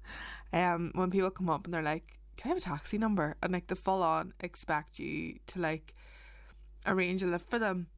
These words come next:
And, like, we would usually have numbers sitting, but recently, I don't know, it's just gone walkies, like, the sheet with numbers, so now I have to full on Google them, and then they're like, "It's not going through," and I'm like, "I'm trying to serve a customer here."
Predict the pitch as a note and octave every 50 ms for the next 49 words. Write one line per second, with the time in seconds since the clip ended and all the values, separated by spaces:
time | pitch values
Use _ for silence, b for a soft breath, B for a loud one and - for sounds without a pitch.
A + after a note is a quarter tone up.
0 | - - F#3+ G3+ G3+ G3+ G#3 A3 A3 A3 F#3 F3+ F3+ - F#3+ F#3 E3 F3 E3+ E3+
1 | F3+ F#3 E3+ E3 E3 E3 F#3 F#3+ G3+ - - - - - A#3+ A#3+ A3+ G3 F#3+ -
2 | F#3 F#3+ G3 - - A3 G3+ F#3 E3 E3+ F3 F3 F3 E3 E3+ F3 G3+ G3 - -
3 | - F#3+ - - F#3 F3+ E3+ E3 D#3 D3 D#3 - A#3 A#3 A#3+ G#3+ F#3 F#3 F3 -
4 | - F3+ - - F3+ - F3 F3 F3 E3 E3 F3+ G#3 G#3+ G3+ - - F#3+ F#3 F#3
5 | F#3 F#3 F3 - F3 - D3+ D3+ D3+ D#3+ E3+ D#3 C#3 D3 E3 E3+ F#3 F3+ F3 F3
6 | E3+ E3+ E3+ F3+ F3+ F#3 F#3+ G3 - A#3 - - A4 B4 C5+ B4+ G4+ E4+ D#4 D#4
7 | C#4+ - A3+ G3+ G#3 C4 D#4 E4 C#4+ B3+ G#3+ G#3+ A3 A#3+ - - A#3 A#3+ A#3+ D#4
8 | F4 F4+ F#4+ - - D#4 D#4 D#4 D#4 - D#4 C#4+ C#4 - D4+ D4 D#4+ D#4 D4+ D4
9 | D4+ D4+ D4 C#4+ C4